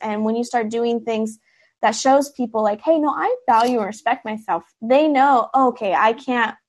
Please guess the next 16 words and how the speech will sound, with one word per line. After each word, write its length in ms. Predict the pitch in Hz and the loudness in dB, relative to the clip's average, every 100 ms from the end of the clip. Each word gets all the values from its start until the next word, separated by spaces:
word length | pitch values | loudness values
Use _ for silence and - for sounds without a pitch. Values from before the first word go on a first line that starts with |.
| - | -6
manipulate 600 | 233 240 226 214 196 196 | 0 0 0 -4 -4 -6
this 160 | 190 - | -8 -6
person," 420 | 214 190 - 190 | -4 -4 -6 -6
or, 120 | 190 | -2
"I 180 | 214 240 | 0 0
can't 400 | - 240 220 226 | -4 -8 -8 -6
get 140 | 214 | -4
away 440 | 214 208 202 202 202 | -2 0 0 0 0
with, 320 | 202 196 190 _ | 0 -2 -4 _
you 100 | 214 | -8
know, 380 | 190 185 190 - _ _ _ _ _ _ - | -6 -6 -8 -14 _ _ _ _ _ _ -2
whatever, 400 | 240 226 202 202 | 2 4 2 -2
fill 260 | - 226 | 0 0
in 80 | 214 | 0
the 80 | 196 | -2
blank." 600 | 202 262 254 208 202 _ | -2 -2 0 -4 -8 _